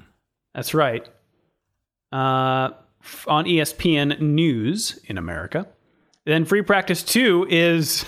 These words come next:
<laughs> Friday, October seventh at two A M Eastern Time on E S P N two. Uh, moving on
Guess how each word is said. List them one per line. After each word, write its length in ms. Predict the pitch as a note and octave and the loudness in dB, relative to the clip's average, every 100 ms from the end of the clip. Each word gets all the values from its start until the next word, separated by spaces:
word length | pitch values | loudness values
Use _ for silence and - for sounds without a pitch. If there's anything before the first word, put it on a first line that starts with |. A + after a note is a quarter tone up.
| A#3 | -2
<laughs> 120 | - | -2
Friday, 440 | - - G3+ G#3+ G3 | -4 2 2 4 2
October 360 | F3+ G3 F#3+ E3+ | 2 0 2 0
seventh 880 | - - - - A3 E3 A#2 D3+ - - - - - | -2 -6 -4 0 2 2 -2 -4 -10 -20 -20 -20 -4
at 220 | C#3 C#3 | -4 -2
two 360 | - - G#3 G3+ - | -4 0 0 0 2
A 320 | A#3+ C#4+ A3+ | 2 4 2
M 520 | C#3 A2+ G#2+ B2+ D#3 | 0 -2 -4 -4 -6
Eastern 560 | - C3+ B2+ - A2+ A2 | -2 -2 -2 -4 -4 -4
Time 540 | - G2 F2 E2+ D3 - - - _ - | -4 -4 -4 -4 -6 -8 -20 -20 _ -10
on 140 | A2+ | -6
E 160 | G#2+ F#2 | -4 -6
S 140 | E2+ | -6
P 180 | - F#2+ | -6 -6
N 160 | D#2 D#2+ | -6 -8
two. 400 | - F2 B2 - _ _ _ _ _ _ _ _ _ _ - - - _ - | -8 -6 -6 -8 _ _ _ _ _ _ _ _ _ _ -20 -20 -20 _ -4
Uh, 640 | B2+ B2+ B2+ B2+ B2+ B2 - _ _ - | 0 2 0 0 0 -2 -8 _ _ -2
moving 360 | D3+ D#3+ D#3+ | 2 2 4
on 500 | D3+ E3 D3+ D3 D3+ | 4 4 2 2 -2